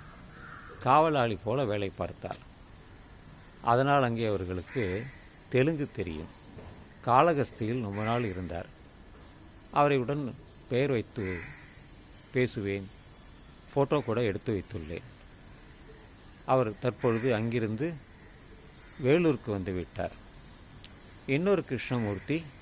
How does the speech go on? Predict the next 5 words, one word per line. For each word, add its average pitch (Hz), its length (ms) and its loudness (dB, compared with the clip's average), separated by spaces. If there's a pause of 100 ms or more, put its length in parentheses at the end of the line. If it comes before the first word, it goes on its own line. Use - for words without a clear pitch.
(720)
என்னுடன் 123 480 0 (1080)
ரஷ்யாவுக்கு 123 720 2
பயணம் 110 400 -2
செய்தவர், 82 460 -6 (1200)
சென்னையிலே 120 640 0